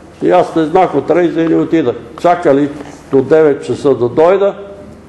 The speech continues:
сипат кафето, сестра Виктория пие от кафето, тя беше химичка по професия, парва я кафето надолу по това, тича в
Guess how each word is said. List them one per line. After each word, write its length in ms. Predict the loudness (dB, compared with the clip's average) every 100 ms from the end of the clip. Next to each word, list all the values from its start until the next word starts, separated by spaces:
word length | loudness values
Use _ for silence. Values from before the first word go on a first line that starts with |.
| -20 -20 -20 -20 -6
сипат 480 | -2 0 2 0 2
кафето, 720 | 0 2 0 4 2 2 -2 -12 -20 -20 -20 -20 -20 -20 -20 -20 -6
сестра 380 | -6 0 2 2
Виктория 560 | 2 2 2 2 0
пие 140 | 0 0
от 220 | 0 -2
кафето, 460 | -4 -2 -2 -4
тя 240 | -2 2 2
беше 560 | 2 -2 0 0 0 -2
химичка 480 | 0 0 -2 -4 -4
по 220 | -2 -2 -4 -14 -20 -20 -14 -4
професия, 720 | -4 0 0 2 2 0 -2 -12 -20 -20 -20 -20 -20 -20 -10 2
парва 400 | 4 4 2 0
я 220 | -2 -4 -8 -18 -20 -20 -20 -2
кафето 540 | 2 4 2 2 2
надолу 460 | 2 2 2 0 -2
по 140 | -6
това, 400 | -4 0 2 2 0
тича 280 | -2 0
в 180 | 0 0